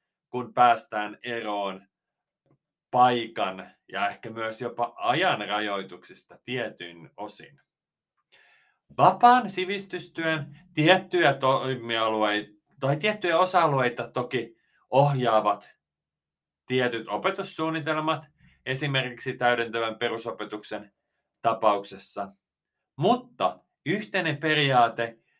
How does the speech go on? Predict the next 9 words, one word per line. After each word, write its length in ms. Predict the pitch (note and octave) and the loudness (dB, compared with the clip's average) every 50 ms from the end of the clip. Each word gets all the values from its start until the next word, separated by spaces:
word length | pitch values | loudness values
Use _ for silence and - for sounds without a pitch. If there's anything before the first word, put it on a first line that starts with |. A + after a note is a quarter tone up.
| _ - | _ -8
mikä 460 | C3+ C#3+ C#3 C#3+ C#3+ C3+ B2+ - - _ _ _ _ _ _ _ _ _ _ | -6 -4 -2 -2 -2 -2 -2 -4 -10 _ _ _ _ _ _ _ _ _ _
kaikkeen 1120 | - E3+ F3 F#3 F#3+ F#3+ - - - _ _ - - D3 C3+ B2+ A#2+ A#2+ A#2 A2+ G#2+ - - _ _ _ _ _ _ _ _ _ _ _ _ _ _ _ _ - | 2 6 8 8 8 8 4 -2 -10 _ _ -6 -2 0 0 0 0 -2 -4 -6 -10 -14 -20 _ _ _ _ _ _ _ _ _ _ _ _ _ _ _ _ -2
vapaan 380 | C3+ C#3+ C#3 D3+ D3 C#3 C#3 | -2 0 2 2 2 2 2
sivistystyön 800 | B2+ B2+ A#2+ A#2 A#2+ - - - A#2 - - - B2 A#2 A#2 A#2 | -2 -6 -8 -8 -8 -10 -10 -10 -10 -10 -8 -6 -4 -4 -4 -4
antamaan 540 | A#2 A#2+ A#2 G#2+ B2 A2 A#2 A2 A2 A2 - | -4 -6 -6 -6 -6 -4 -4 -4 -4 -6 -8
opetukseen 760 | - B2 - C#3 A#2+ - B2+ - - - - B2 A2+ A2 A2 | -8 -6 -4 -4 -4 -4 -6 -10 -10 -8 -6 -4 -4 -4 -4
ja 100 | A2 G#2+ | -6 -6
tarjoamaan 600 | A2 - B2+ B2 A#2 A2 G#2+ G#2+ G#2+ A2 A2+ A2 - | -4 -2 -2 -2 0 -2 -2 -2 -2 -4 -6 -6 -4
oppimiseen 1040 | - D3+ D3 C#3+ C#3 B2+ B2 A#2+ A#2 A#2 A2+ - A#2 A2+ A2 G#2+ G#2 G#2 G2+ - | -4 -4 -4 -4 -6 -8 -6 -6 -6 -8 -8 -6 -2 -2 0 0 -2 -4 -8 -14